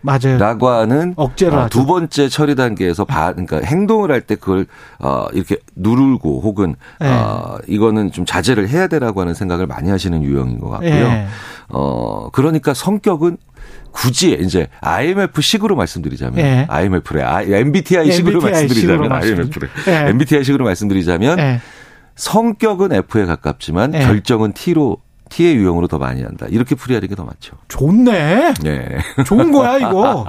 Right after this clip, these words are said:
Speaker 1: 좋은 거야. 네, 성격은 F에 가깝지만 결정은 T로 한다. 이거 이제, 야, 정말 교수님이 저를 위해서
Speaker 2: 네.
Speaker 1: 이렇게 또 마련해 주셨습니다.
Speaker 2: 요즘에 그 문제를 보면
Speaker 1: 네.
Speaker 2: 오히려 성격이 T인데 F로 나가는 사람들이 제일 문제가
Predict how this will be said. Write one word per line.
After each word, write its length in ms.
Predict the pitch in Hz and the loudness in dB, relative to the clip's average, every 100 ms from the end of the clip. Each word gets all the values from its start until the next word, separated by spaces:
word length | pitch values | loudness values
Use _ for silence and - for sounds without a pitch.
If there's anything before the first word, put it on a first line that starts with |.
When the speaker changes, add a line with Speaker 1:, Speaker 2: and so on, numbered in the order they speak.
| 110 | 0
Speaker 1:
좋은 160 | 202 | 2
거야. 480 | 240 220 170 214 120 120 - - - | 4 2 2 0 -2 -8 -10 -6 -2
네, 240 | 175 156 | 0 0
성격은 440 | - 277 254 240 175 | 0 0 2 2 0
F에 160 | - 220 | 0 0
가깝지만 760 | 180 175 170 - 190 190 135 - - - | 0 0 -2 0 2 2 0 -4 -12 -12
결정은 440 | - 196 214 269 247 | 0 0 4 2 2
T로 240 | - 247 | 2 2
한다. 200 | 226 196 | 4 2
이거 160 | 156 170 | 4 2
이제, 200 | 120 98 | 0 -6
야, 400 | 98 101 104 110 113 | -8 -6 -2 -2 -2
정말 360 | 131 165 160 - - - | -2 0 -2 -6 -16 -4
교수님이 440 | 165 156 175 160 143 | 0 2 2 0 0
저를 300 | 143 151 139 | 0 0 2
위해서 240 | 139 131 | 0 2
Speaker 2:
네. 80 | 131 | 0
Speaker 1:
이렇게 200 | 127 117 - | 0 -4 -4
또 160 | 143 127 - - - - 143 | -4 -6 -12 -20 -20 -14 -4
마련해 480 | 131 160 160 147 | 0 2 2 0
주셨습니다. 720 | 131 131 - - 156 127 - - - 427 - - | -2 -4 -4 -2 -2 -2 0 -2 -2 -6 0 2
Speaker 2:
요즘에 840 | 131 139 220 233 214 202 190 185 | 4 4 2 2 2 2 0 0
그 80 | - 147 139 131 120 | 0 2 4 4 2
문제를 380 | 98 107 123 120 | 2 2 2 0
보면 420 | 87 82 110 95 | -2 -2 -2 0
Speaker 1:
네. 120 | 76 139 | 2 2
Speaker 2:
오히려 320 | 139 127 95 | 4 2 0
성격이 640 | - 202 226 220 226 190 | -2 -2 -2 0 -2 -2
T인데 360 | - 165 170 131 165 156 | -4 -2 0 0 0 0
F로 160 | - 208 | 0 0
나가는 340 | 196 151 139 | 2 2 0
사람들이 400 | 113 107 98 87 | 0 0 0 -4
제일 240 | - 95 101 | -2 0 0
문제가 400 | 110 95 101 143 | 0 -2 0 -2